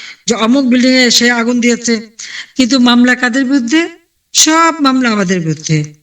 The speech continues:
আমি নাকি সব আগুন দিয়ে পুড়িয়েছি, আমি নাকি সব হত্যা করেছি। সাড়ে চারশো মামলা।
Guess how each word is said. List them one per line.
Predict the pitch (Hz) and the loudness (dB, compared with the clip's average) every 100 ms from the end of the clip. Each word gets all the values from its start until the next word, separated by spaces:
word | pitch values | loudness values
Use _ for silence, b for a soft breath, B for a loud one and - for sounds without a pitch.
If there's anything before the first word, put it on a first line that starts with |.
| - | -4
আমি | 240 254 | 0 2
নাকি | 262 247 254 | 2 2 0
সব | - 254 | 0 0
আগুন | 233 226 233 | 0 0 2
দিয়ে | 240 | 0
পুড়িয়েছি, | 240 233 240 240 | 2 0 0 -2
আমি | 294 220 247 | -2 0 2
নাকি | 247 214 | 2 0
সব | 226 | 0
হত্যা | 208 208 208 | 0 -2 -4
করেছি। | 185 170 156 - 98 - _ _ _ _ _ _ _ B B B _ _ _ - | -4 -4 -2 -4 -4 -8 _ _ _ _ _ _ _ B B B _ _ _ -4
সাড়ে | - 240 285 | 0 2 0
চারশো | 285 285 285 | 2 0 2
মামলা। | 262 247 233 196 175 170 | 2 2 2 0 -2 -6